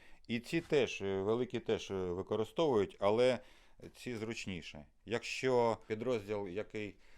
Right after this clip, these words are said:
займається не, не тільки окопами, а й ще й зачисткою, то їм, е, дуже зручно універсальний, более, ну, великий. Отакий кишеньковий, це потрібно тільки для, ну,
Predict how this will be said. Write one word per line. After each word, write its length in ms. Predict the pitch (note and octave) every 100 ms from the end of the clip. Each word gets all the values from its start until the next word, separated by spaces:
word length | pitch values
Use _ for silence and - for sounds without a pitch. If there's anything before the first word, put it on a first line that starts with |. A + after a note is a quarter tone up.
| - -
займається 640 | F2 G#2+ G#2+ G#2 G2 G#2+
не, 180 | G#2 G#2 -
не 180 | G#2
тільки 460 | G2+ C3 A2+ G2+ F#2+
окопами, 680 | F2+ F#2 A2 G2 F2 F2+ F2
а 100 | F2
й 100 | F2+
ще 260 | - - G2+
й 280 | F#2 F2+
зачисткою, 640 | F2 F#2+ - D#3+ - F#2+ E2+
то 180 | - G2+
їм, 260 | C3 B2
е, 420 | G2+ F#2+ F#2 F2+
дуже 400 | E2+ A2 G2+ G2+
зручно 500 | F2+ F2 A2 - G2+ E2+
універсальний, 720 | G2+ G2+ G2+ - F2+ E2+ E2
более, 500 | D#2+ F#2+ F#2+ F#2 F2 D2+ -
ну, 200 | A2+ F#2+ D2 - _ - - - - - _ F2+
великий. 560 | F2+ F2+ F2+ E2 F2 - - - - -
Отакий 340 | F#2+ A#2 -
кишеньковий, 640 | C#3+ A2 A2+ A2 D3 B2+ G2
це 220 | - G2+
потрібно 460 | - G2 A2 G#2 F#2
тільки 340 | G#2 G2 F#2
для, 340 | F2 F#2 F2+
ну, 260 | E2+ G2